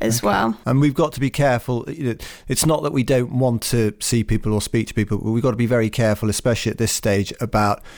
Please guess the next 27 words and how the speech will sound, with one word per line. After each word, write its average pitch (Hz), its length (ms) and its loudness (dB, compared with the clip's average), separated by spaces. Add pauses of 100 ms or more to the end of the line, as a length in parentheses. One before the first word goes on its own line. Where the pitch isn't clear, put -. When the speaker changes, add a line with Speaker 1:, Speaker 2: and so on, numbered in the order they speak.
(200)
Speaker 2:
who 123 180 2
we're 113 100 2
dealing 110 400 2
with, 107 360 0 (120)
client 113 320 0
confidentiality, 104 1200 0 (180)
making 107 260 0
sure 104 440 0
we're 113 200 0
actually 107 420 0 (100)
seeing 107 500 0 (140)
the 113 220 0
client, 104 500 0 (220)
because, 110 340 0 (600)
you 120 100 -2
know, 104 60 -2
first 143 280 0
of 123 60 0
all, 117 80 0
we've 113 120 0
got 120 200 0
to 113 260 0
have 104 140 -2
seen 117 180 2
a 101 60 0
death 110 180 0
certificate - 720 -2